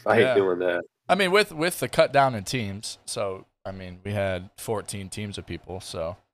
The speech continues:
Speaker 1: Well, this would be the first season that we don't have new players, but I think it'll be good for us, man.
Speaker 2: I agree. I think it will be very good. I think it will, uh, it'll get the games a little more competitive.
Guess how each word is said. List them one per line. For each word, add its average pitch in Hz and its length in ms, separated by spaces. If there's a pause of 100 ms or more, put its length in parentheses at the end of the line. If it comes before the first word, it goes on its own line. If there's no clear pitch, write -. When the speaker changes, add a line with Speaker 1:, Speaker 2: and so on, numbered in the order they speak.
(1160)
Speaker 1:
Well, 127 100
this 170 200
would 147 80
be 139 60
the 107 100
first 127 300
season 117 260
that 98 140
we 101 100
don't 104 260
have 107 300
new 95 180
players, 92 800
but 107 480 (800)
I 117 60
think 120 180
it'll 104 140
be 95 120
good 98 200
for - 220
us, - 180
man. 90 300 (200)
Speaker 2:
I 202 120
agree. 156 300
I 101 100
think 156 180
it 147 40
will 127 120
be 127 120
very 120 240
good. 82 240
I 92 120
think 107 300
it 104 120
will, 101 380
uh, 95 220 (840)
it'll 127 160
get 135 140
the 135 60
games 123 260
a 123 60
little 123 140
more 123 140
competitive. 107 640